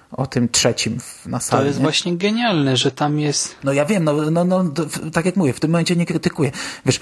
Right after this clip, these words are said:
Speaker 1: teoretycznie powinniśmy sobie zadać pytanie, kto to cholera jest. Każdy z tych bohaterów dostał jakąś retrospekcję, miał rozwiniętą swoją historię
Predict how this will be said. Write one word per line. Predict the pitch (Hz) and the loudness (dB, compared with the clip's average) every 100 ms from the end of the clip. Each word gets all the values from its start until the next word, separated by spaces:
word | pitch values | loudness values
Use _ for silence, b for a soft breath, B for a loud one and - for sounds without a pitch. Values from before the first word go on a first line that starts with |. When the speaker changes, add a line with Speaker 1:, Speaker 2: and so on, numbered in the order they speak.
| B B | B B
Speaker 1:
teoretycznie | 165 170 220 202 214 | 0 0 0 0 -2
powinniśmy | 196 202 220 262 214 131 | 0 0 2 0 0 0
sobie | - - 131 135 | 0 -2 -2 -2
zadać | 131 120 - | 0 -2 -4
pytanie, | 135 131 | 0 0
kto | 131 185 | 0 -2
to | 185 196 | -2 -2
cholera | - 151 165 175 | 0 0 2 2
jest. | 160 123 - | 2 0 -2
Każdy | 151 190 185 202 | -2 0 2 0
z | - | 0
tych | 160 | 0
bohaterów | 147 147 156 160 156 - | 0 0 0 0 -2 -4
dostał | 143 165 165 | -4 0 0
jakąś | 147 143 | 0 0
retrospekcję, | 147 131 135 - 120 - 139 143 B B - | 0 0 -2 -2 -4 -2 -2 -2 B B -2
miał | 143 165 | 0 2
rozwiniętą | 156 131 147 151 165 156 | 0 0 0 2 2 0
swoją | - 151 | 0 0
historię | 135 135 - 131 131 160 | 0 -2 0 0 2 0